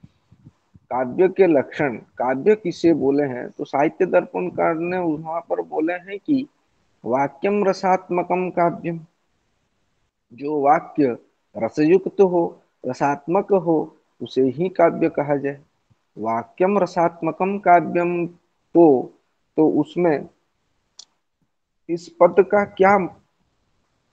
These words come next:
अर्थ है? तो जब हम एक पूरा, अ, एक, अ,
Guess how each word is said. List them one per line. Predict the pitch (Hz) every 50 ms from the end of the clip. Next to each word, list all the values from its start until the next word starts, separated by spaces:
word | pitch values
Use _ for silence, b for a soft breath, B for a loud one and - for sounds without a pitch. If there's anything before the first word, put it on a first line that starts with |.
| _ -
अर्थ | 180 202 - -
है? | - - - - - - _ _ _ _ - - - - _ _ _ _ _ _ _ _ _ _ _ _ _ _ _ _ _
तो | 127 135 127 120 117 - 180 _ _ _ _ _ _ _ _ _ _ _ _ 120
जब | 113 147 165 165 185 175 - -
हम | 202 202 - -
एक | 202 208 202
पूरा, | - - - 156 160 160 185 190 190 190 - - - - _ _ _ _ -
अ, | 160 147 139 139 139 131 135 131 123 110 - - _ _ - _ _ _ _ 131
एक, | 123 - -
अ, | 120 135 135 131 131 127 127 120 -